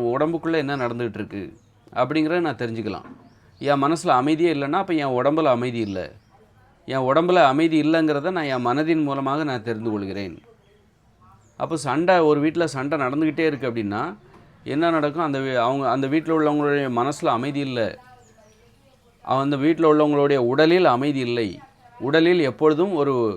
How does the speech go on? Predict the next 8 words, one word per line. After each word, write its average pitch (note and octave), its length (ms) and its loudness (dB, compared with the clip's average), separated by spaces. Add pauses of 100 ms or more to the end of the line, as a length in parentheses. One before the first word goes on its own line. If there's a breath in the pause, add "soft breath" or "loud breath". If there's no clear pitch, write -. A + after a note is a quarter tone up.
எதிர்மறையான D3+ 640 2
உணர்வு C#3 420 0 (320 soft breath)
வந்து C#3 260 0
கொண்டே D3+ 280 4
இருக்கிறது. G#2+ 460 -6 (720)
எதிர்மறையான D3 640 2
ஒரு C#3 140 0
அதிர்வு, A#2 400 0